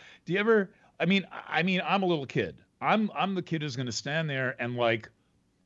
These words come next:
look at the rivets and <laughs> imagine how much it weighs, a hundred tons. Who's doing that? But it, it's not gonna disappear.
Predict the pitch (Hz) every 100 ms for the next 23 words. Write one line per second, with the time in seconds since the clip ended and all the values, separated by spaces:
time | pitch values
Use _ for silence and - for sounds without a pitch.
0 | 123 113 139 131 - 127 113 110 110 110
1 | - - 87 82 - _ _ - - 113
2 | - - 143 147 147 147 151 147 160 123
3 | 127 127 123 127 113 135 131 123 113 113
4 | 113 110 - - _ _ _ _ _ _
5 | 131 208 175 180 147 90 80 - _ _
6 | _ _ _ _ _ _ - 143 151 151
7 | - 131 190 208 214 147 156 113 - 156
8 | 180 131 98